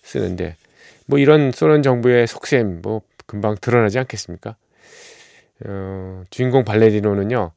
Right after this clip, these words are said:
간병인이자 감시자 역할을 했던 인물들 또 있었습니다. 예, 바로 흑인 댄서, 탭 댄서 부부인데요.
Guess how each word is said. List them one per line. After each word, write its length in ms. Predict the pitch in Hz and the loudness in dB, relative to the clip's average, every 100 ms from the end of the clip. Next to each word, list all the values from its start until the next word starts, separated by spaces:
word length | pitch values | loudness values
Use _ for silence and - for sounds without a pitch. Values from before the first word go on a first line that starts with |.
| _ _ | _ _
간병인이자 880 | - 104 113 120 117 110 113 143 147 151 | -6 -4 0 0 0 -2 -2 -2 -2 -4
감시자 460 | - 110 110 123 | -2 -2 0 2
역할을 320 | 104 - 98 92 | 2 0 -4 -4
했던 440 | - 113 107 95 _ _ _ _ - | -4 -4 -4 -8 _ _ _ _ -8
인물들 640 | 113 113 107 98 101 92 | -2 0 0 -2 -4 -4
또 120 | - 170 | 4 4
있었습니다. 640 | 143 131 107 90 95 139 _ - | 4 -2 -4 -2 -2 -4 _ -12
예, 120 | 87 80 85 90 _ _ _ _ _ _ _ _ - 113 | -10 -10 -14 -18 _ _ _ _ _ _ _ _ -20 -10
바로 220 | 95 104 | -4 -4
흑인 540 | 95 - 151 127 95 85 | -6 -4 0 0 -2 -4
댄서, 680 | 135 120 117 - 107 80 78 _ _ _ _ _ | -2 0 -2 -2 -2 -2 -6 _ _ _ _ _
탭 200 | - 143 | -14 -4
댄서 300 | - 135 - | 0 2 0
부부인데요. 560 | 98 95 92 90 101 82 | -4 -4 -6 -4 -4 -6